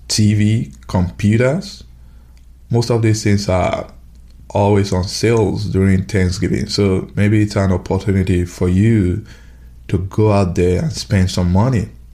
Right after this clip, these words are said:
And like I said, I'm also gonna be buying some, I'm looking to get some electronics,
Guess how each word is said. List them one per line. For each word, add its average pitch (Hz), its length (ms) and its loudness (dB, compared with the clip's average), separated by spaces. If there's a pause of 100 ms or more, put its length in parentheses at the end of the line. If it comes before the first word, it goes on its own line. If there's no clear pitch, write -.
(920)
And 85 160 -2
like 110 180 2
I 110 80 2
said, 110 400 2
I'm 104 400 2
also 98 380 2
gonna 90 240 0
be 87 420 -2 (380)
buying 95 320 0
some, 87 520 -4 (600)
I'm 98 80 2
looking 101 240 2
to 98 100 0
get 92 280 0
some 90 200 -2
electronics, 92 1120 -2